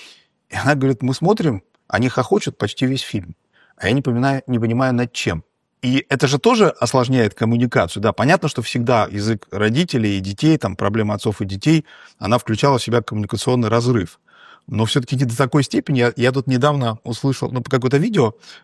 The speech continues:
мне попалось, где Никулин, э, рассказывал анекдот. Говорит: «Вот у меня есть любимый анекдот». И я его никогда раньше не слышал, он мне казался очень смешным, как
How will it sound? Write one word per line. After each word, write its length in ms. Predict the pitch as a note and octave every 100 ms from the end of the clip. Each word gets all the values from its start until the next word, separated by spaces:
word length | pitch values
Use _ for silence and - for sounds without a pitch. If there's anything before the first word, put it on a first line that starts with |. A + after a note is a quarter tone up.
| -
мне 180 | A#2+
попалось, 460 | A2+ A2 F3 G3 C3
где 140 | G#2+ A2+
Никулин, 480 | B2 D3 B2 G#2 -
э, 320 | - G2+ G2+ G2+
рассказывал 560 | G#2+ - A2+ A2 G#2+
анекдот. 340 | A2 C3 F#3 -
Говорит: 140 | A#2+
«Вот 120 | A#2+
у 40 | A2
меня 80 | G2+
есть 140 | - -
любимый 340 | G#2+ G#2+ G#2 A2
анекдот». 360 | D3 G3 B3 - - - - _ -
И 100 | A#2+
я 220 | B2 B2+
его 100 | D3+
никогда 220 | C#3+ C3+
раньше 260 | B2+ B2+ D3+
не 40 |
слышал, 280 | D3+ B3 D3
он 60 | C3
мне 100 | E3
казался 240 | D3 -
очень 140 | B2 B2
смешным, 440 | - C#3 B2+ G2+
как 220 | - -